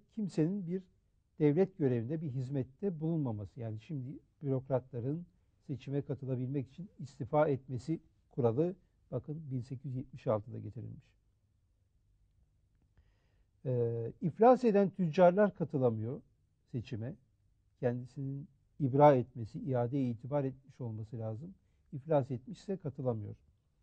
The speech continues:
Ee, ve işte medeni haklardan mahrum olmamak, gibi, yabancı bir devletin vatandaşı olmamak gibi,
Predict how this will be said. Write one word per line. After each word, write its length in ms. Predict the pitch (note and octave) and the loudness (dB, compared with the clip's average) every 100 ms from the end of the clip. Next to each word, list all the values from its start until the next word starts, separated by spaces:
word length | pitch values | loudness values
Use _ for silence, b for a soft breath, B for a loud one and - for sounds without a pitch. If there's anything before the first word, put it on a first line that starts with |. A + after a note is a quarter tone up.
| _ _ _ _ _ _ _ _ | _ _ _ _ _ _ _ _
Ee, 380 | F3+ A#2 A2+ A2 A2 A2 A2+ - _ - | -10 -8 -6 -8 -10 -10 -14 -16 _ 4
ve 220 | G#3+ B3 - _ _ _ _ | 6 6 0 _ _ _ _
işte 140 | G#3 | -4
medeni 480 | E3+ E3+ F3 F3+ F3+ | 0 2 2 4 6
haklardan 540 | D3+ - D#3+ C#3+ D#3+ | 4 4 2 4 4
mahrum 400 | D3 C#3 C#3+ C#3+ | 6 6 6 2
olmamak, 540 | D3 A#2+ G#2 A#2+ - _ _ _ - | 2 0 -2 -4 -6 _ _ _ -8
gibi, 320 | G#2 A2 C3 | -6 -4 -4
yabancı 500 | C3+ B2+ C3+ C3+ D3 | 0 4 4 4 -2
bir 100 | A#2+ | -4
devletin 420 | B2+ A#2+ A#2 C#3 | -4 -4 -8 -6
vatandaşı 540 | A#2+ C3 B2+ A#2+ A2 | -6 -4 -6 -6 -4
olmamak 520 | C3+ B2 A#2 G#2 G#2 - | 0 0 -2 -6 -10 -12
gibi, 400 | G#2+ A#2 D3+ | -10 -4 -4